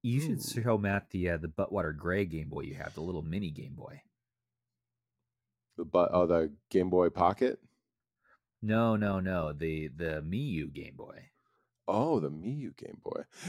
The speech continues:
Speaker 3: Yes. Let me pull it out here real quick. So
Speaker 1: I don't have any of my handhelds out here right now.
Speaker 3: this is, this is
Speaker 1: Terrible
Speaker 3: obviously
Speaker 1: handheld owner.
Speaker 3: not, not a modded console, but it's the Mii U Mini.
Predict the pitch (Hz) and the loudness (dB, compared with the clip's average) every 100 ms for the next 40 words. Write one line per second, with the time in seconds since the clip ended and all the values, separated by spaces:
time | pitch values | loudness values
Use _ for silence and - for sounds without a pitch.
0 | 175 - 107 131 104 - - - _ - | -8 0 2 2 -2 -6 -10 -12 _ -8
1 | 85 87 71 76 71 76 82 - - _ | 0 2 2 2 -2 -2 -4 -8 -12 _
2 | _ - 233 - 69 104 104 101 87 82 | _ 6 10 12 10 2 -2 -2 -2 -2
3 | 98 110 104 78 76 71 85 76 76 87 | 0 0 0 -2 -4 -6 -6 -6 0 8
4 | 123 147 127 - 117 107 101 80 90 92 | 8 10 6 6 2 2 2 4 4 4
5 | 90 - 80 82 80 76 - _ - 95 | 0 -2 -2 0 0 0 -6 _ -8 0
6 | 90 82 - 82 80 69 69 67 71 64 | 2 2 0 -4 -4 -4 -8 -10 -10 -10
7 | 67 - - - _ _ _ _ _ _ | -10 -10 -12 -16 _ _ _ _ _ _
8 | _ _ _ _ _ - 92 - 90 90 | _ _ _ _ _ -2 -2 0 2 4
9 | 87 82 82 73 | 4 2 -2 -6